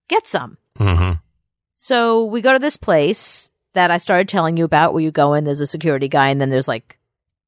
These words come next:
Speaker 1: s-, cases, like it's a jewelry counter. And then you tell the guy what you're there, what you're looking for. And he goes, "Ah, got the perfect thing for you." And he tells you how much it is. You give him the money,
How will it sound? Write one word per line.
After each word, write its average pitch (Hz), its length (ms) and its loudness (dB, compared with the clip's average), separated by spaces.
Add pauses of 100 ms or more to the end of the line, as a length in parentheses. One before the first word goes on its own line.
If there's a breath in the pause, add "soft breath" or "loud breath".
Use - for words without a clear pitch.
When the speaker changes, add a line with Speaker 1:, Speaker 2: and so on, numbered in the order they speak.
(320)
Speaker 1:
s-, - 200 -12 (120)
cases, 175 560 -2
like 143 160 -6
it's 151 140 -8
a 160 40 -6
jewelry 156 420 0
counter. 135 440 -8 (840)
And 233 180 -2
then 285 100 0
you 311 80 0
tell 285 200 -2
the 269 80 0
guy 214 200 2
what 208 200 0
you're 226 100 0
there, 196 180 0
what 170 120 -2
you're 185 100 0
looking 269 320 0
for. 147 500 0 (720)
And 202 80 -4
he 196 60 -2
goes, 190 200 0
"Ah, 226 140 -2 (160)
got 175 140 -4
the 185 60 -2
perfect 226 360 -2
thing 180 200 2
for 165 140 -4
you." 104 300 -4 (680)
And 196 100 -8
he 190 60 -4
tells 220 220 2
you 214 80 0
how 190 160 0
much 277 220 0
it 208 80 -2
is. 170 400 -2 (600)
You 208 160 -6
give 285 200 -2
him 330 120 0
the 320 100 0
money, 180 600 0